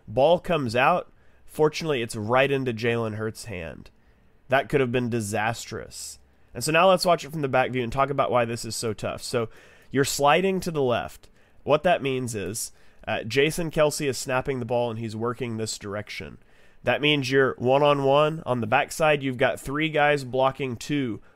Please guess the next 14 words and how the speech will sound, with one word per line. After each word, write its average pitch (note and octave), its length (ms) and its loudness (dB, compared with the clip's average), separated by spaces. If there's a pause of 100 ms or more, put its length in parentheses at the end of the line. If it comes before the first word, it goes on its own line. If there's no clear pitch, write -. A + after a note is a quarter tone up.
on B2 220 0
this A#2+ 140 -2
side G#2 460 -4
if E3 480 4 (140)
number C#3 260 0
twenty-two B2+ 480 -6
doesn't G#2 300 -8
come. D2+ 280 -12 (680)
So D#3+ 220 4
if E3+ 200 4
number A3+ 280 2
twenty-two F#3+ 480 -2
doesn't A#2 320 -2
come, F2 320 -8